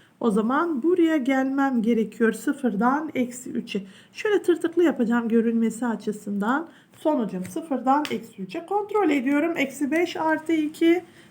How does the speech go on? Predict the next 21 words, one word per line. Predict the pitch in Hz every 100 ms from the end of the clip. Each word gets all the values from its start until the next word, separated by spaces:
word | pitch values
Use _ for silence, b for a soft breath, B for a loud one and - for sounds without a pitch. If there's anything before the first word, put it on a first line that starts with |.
| -
Evet, | 339 285 285
toplama | 349 359 339 330
işlemini | - 294 294 285
işlemiştik. | 330 - 254 247 - 330 339 - _ _ _ _ _ _ _ _ _ _ _ -
Mutlak | 233 226 262 277
değerce | 370 359 359 320 269
büyük | 302 302
olanın | 269 269 262
işaretini | 254 247 262 247 233 233 214
yazıp | 233 269 269 359 - B B -
çıkarma | 349 349 349 349 320
işlemi | 285 - 262
yaptığım | 254 233 233 - 233 226
zaman | 214 202 208 285 370 B B _
sonucum | - 330 254 175 190 -
eksi | 320 320 -
üç | 277 302 302 - _ -
olacaktır. | 262 240 202 180 165 - - - _ b b b b b -
Evet | 254 214 240
sevgili | - 285 277 294
arkadaşlar, | 285 285 285 285 294 302